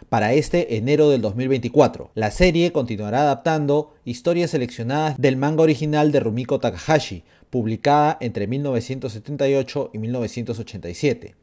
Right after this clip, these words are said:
La aclamada comedia romántica sobre un desafortunado chico llamado Ataru, que conoce a Lum, la hermosa princesa extraterrestre, con quien no tendrá más remedio que vivir una dinámica de amor-odio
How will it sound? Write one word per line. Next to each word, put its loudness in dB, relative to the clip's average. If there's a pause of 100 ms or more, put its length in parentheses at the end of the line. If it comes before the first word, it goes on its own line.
La 4
aclamada 2
comedia -2
romántica -2
sobre -4
un -2
desafortunado -4
chico -6
llamado -2
Ataru, 0
que 0
conoce -2
a 2
Lum, 4
la -4
hermosa -4
princesa -6
extraterrestre, -2 (180)
con 0
quien -8
no -2
tendrá 0
más -2
remedio 0
que -4
vivir -2
una -4
dinámica -2
de 2
amor-odio 2